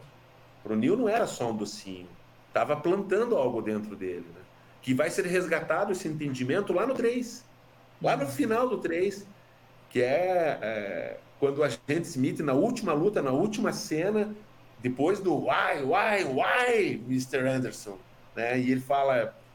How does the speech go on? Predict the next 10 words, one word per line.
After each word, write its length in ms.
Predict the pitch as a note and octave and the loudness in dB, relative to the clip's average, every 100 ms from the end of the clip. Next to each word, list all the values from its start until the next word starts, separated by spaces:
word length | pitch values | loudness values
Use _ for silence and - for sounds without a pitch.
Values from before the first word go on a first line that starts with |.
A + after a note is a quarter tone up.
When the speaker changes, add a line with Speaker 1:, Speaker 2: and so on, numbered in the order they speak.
| - - - | -20 -20 -10
Speaker 1:
"Porque 320 | - B2+ B2 C#3+ | -2 -2 0 -2
eu 100 | D3+ | 0
posso 480 | D3 C3+ D3 - B2+ | 0 2 0 -4 -12
escolher, 640 | - - B2+ B2 B2 B2 - - - | -6 -2 0 2 0 -2 -16 -20 -8
né? 320 | G#2 G#2+ A2 G#2+ - - - | -4 -2 -2 -8 -18 -20 -8
Eu 80 | G2+ | -6
escolho 580 | G#2 - D3 D#3 A#2+ - - | -6 -2 2 2 0 -4 -2
fazer 340 | A2 G2+ A2 | -2 -2 -4
isso, 380 | G#2 G2+ F#2+ F#2+ | -4 -6 -10 -12
né? 160 | G2 | -12